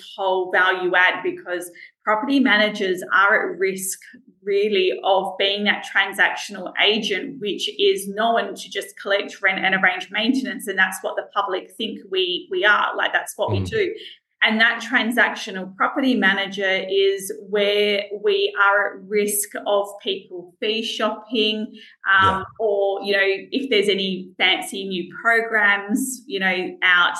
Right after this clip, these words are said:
Speaker 1: that means that a landlord can manage their property themselves. And they might be able to do that, but it's so much more important for us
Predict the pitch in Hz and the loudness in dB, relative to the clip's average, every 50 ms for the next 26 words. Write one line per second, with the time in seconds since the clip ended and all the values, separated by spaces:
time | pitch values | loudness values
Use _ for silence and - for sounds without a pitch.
0 | - - 185 165 156 - - - - _ _ _ _ _ _ - 202 208 208 208 | -2 2 2 4 4 2 -2 -8 -16 _ _ _ _ _ _ -12 -6 -2 0 0
1 | 202 202 202 196 202 285 269 262 - 202 190 180 185 185 180 180 185 180 175 175 | 0 -2 -2 -2 -2 -4 -2 0 0 2 2 4 2 2 0 0 0 2 2 2
2 | 175 180 175 180 180 175 - - 208 175 165 170 170 170 170 - - 170 170 - | 0 0 -2 -4 -4 -4 -8 -10 -8 -4 -2 -2 -2 -2 -4 -6 -6 -8 -6 -6
3 | 190 170 - - 180 180 175 - - - 165 175 - - - - 214 170 165 190 | -8 -8 -6 -4 -2 -2 -2 -4 -4 -10 -12 -12 -10 -4 0 0 2 2 2 -2
4 | - - - - - - - - - - - 196 196 190 196 196 196 202 202 247 | -4 -8 -12 -18 -18 -18 -20 -20 -12 -2 2 2 4 4 2 0 -4 -8 -10 -12
5 | 240 - - - - - - _ _ - 233 202 202 202 202 208 240 262 262 - | -12 -12 -14 -18 -20 -20 -20 _ _ 0 0 2 2 2 2 2 2 2 2 2
6 | 247 233 202 190 190 190 196 190 - 226 196 - 196 196 202 208 202 202 180 180 | 2 4 4 4 2 0 -2 -2 -4 -6 -2 2 2 2 2 2 0 -2 -2 -2
7 | 180 - - - _ _ _ _ - 214 190 185 175 - - - 202 208 208 - | -2 -4 -6 -12 _ _ _ _ 2 4 4 4 2 0 -4 -4 -4 -4 -4 -4
8 | - - - - 226 208 208 214 214 214 208 208 - - - 214 196 196 190 190 | -6 -6 -4 0 2 2 2 2 2 2 2 0 0 -4 -8 -8 -6 -4 -4 -4
9 | 190 190 - 208 190 196 190 196 185 185 - - - 202 185 185 185 185 185 - | -6 -6 -6 -2 -2 0 2 0 0 -2 -8 -8 -4 -2 2 2 2 2 0 -4